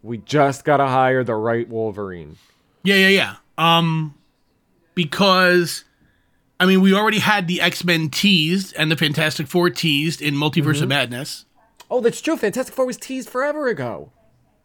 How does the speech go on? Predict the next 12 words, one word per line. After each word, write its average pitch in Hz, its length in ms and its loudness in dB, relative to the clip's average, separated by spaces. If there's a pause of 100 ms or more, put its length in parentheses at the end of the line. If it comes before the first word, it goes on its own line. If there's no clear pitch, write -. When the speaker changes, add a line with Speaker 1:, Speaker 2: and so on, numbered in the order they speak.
(120)
Speaker 2:
Yeah, 226 280 2
I 147 60 2
mean, 165 140 2
you 175 100 4
had 180 180 2
Mister 190 240 2
Fantastic 170 680 -2
and 156 140 -2
you 156 80 0
had 147 420 -2
Xavier 139 720 0
in 135 540 0